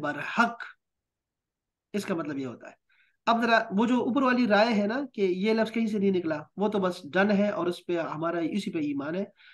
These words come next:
और हम उसी को लेके चलेंगे। लेकिन जो दूसरी राय आई है ना कि ये बनी है, ये जो है अल्लाह का नाम भी किसी से बना है, जोड़ के बनाया गया है,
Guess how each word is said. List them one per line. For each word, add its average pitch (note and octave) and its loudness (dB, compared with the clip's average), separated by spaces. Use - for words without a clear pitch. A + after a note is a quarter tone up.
और E3 2
हम E3+ -2
उसी G3 -4
को E3+ -4
लेके D3+ -4
चलेंगे। C3 -10
लेकिन A3+ 0
जो C4 2
दूसरी C4+ 4
राय B3 6
आई F3 4
है F3+ 2
ना A#3+ -2
कि A#3+ -6
ये B3+ 2
बनी A3 2
है, F3 2
ये F#3+ 2
जो F3 0
है G#3+ 0
अल्लाह F#3+ 0
का F3 -6
नाम F#3 -2
भी A3 -4
किसी G3+ -4
से E3+ -6
बना G3+ 4
है, C#3+ -2
जोड़ A3 4
के A3+ 0
बनाया D#3+ -2
गया C3+ -6
है, F3 -4